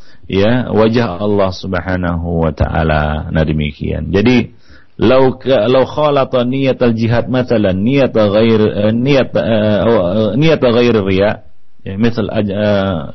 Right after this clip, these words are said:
kita katakan, adapun orang yang mencampur aduk niat jihadnya, niat amal ibadahnya dengan niat-niat yang lainnya,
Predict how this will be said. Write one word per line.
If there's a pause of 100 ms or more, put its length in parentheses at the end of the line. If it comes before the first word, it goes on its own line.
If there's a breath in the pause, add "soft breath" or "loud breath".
(160)
kita
katakan, (400 loud breath)
adapun
orang
yang
mencampur
aduk
niat
jihadnya, (180)
niat (380)
amal
ibadahnya
dengan
niat-niat
yang
lainnya,